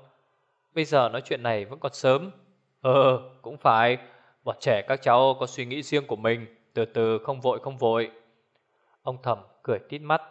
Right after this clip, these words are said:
nhìn Tiêu Tinh. "Tiêu Tinh à, sau này có thời gian rảnh rỗi, thường xuyên đến nhà ông chơi." "Vâng ạ." Tiêu Tinh vội vàng gật đầu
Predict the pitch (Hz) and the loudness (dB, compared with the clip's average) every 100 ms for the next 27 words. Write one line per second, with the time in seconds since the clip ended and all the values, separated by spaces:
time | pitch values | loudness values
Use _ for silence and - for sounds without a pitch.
0 | 127 123 110 _ 131 131 147 143 131 _ | -18 -14 -14 _ -8 -2 -2 -2 -12 _
1 | _ _ _ _ - 123 131 123 110 113 | _ _ _ _ -8 -4 -4 0 4 4
2 | 110 - - - 120 113 104 101 127 131 | 4 -2 -14 -6 -4 -2 -4 -4 -10 -10
3 | 107 131 131 120 - 127 135 165 - _ | -4 -4 -4 -8 -6 -4 -2 -4 -10 _
4 | _ - 98 - 139 127 127 139 104 123 | _ -12 -12 -8 -6 -4 -6 -6 -6 -6
5 | - 147 151 147 - _ _ _ _ _ | 0 4 4 0 -10 _ _ _ _ _
6 | 143 165 156 131 143 - _ _ _ _ | -4 0 2 2 0 -14 _ _ _ _
7 | - 131 131 127 123 113 110 117 104 98 | -10 -8 -6 -8 -6 -8 -2 -2 -2 -10
8 | _ _ - 123 - 117 104 | _ _ -10 -8 -2 -2 -2